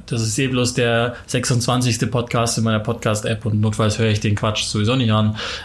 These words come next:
äh, wenn's was anderes gibt. Dann ist es auch fein.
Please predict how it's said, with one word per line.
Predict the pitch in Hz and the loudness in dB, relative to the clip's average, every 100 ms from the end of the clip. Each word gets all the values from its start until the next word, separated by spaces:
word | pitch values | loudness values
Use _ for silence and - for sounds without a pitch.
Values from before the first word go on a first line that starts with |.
| - | -6
äh, | 117 107 | 0 2
wenn's | 110 107 | 2 2
was | 107 | 2
anderes | 110 107 95 | 2 2 0
gibt. | 107 - - | -2 -4 -4
Dann | 135 143 | 0 2
ist | |
es | 131 | 2
auch | 123 127 131 | 2 0 0
fein. | 117 117 110 | 2 2 0